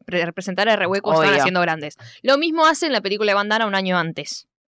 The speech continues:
Speaker 1: O sea, que Cris Morena y dijo, "Bueno, vení, vamos, vamos a hacer un universo cinematográfico de Tomás Copito".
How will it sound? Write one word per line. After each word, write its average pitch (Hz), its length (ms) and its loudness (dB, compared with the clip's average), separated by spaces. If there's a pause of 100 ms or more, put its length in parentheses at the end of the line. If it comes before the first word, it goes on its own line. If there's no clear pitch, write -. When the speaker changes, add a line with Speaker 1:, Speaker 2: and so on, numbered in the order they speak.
(260)
Speaker 1:
O 170 40 -10
sea, 185 160 2
que 185 80 -6
Cris 214 120 -2
Morena 226 300 -2
y 202 60 -2
dijo, 208 240 -4
"Bueno, 160 400 -2
vení, 139 200 -6
vamos, 180 200 -6
vamos 240 140 4
a - 20 2
hacer 247 160 2
un 233 60 0
universo 214 300 0
cinematográfico 180 580 -2
de 165 40 -4
Tomás 165 180 -10
Copito". 151 440 -12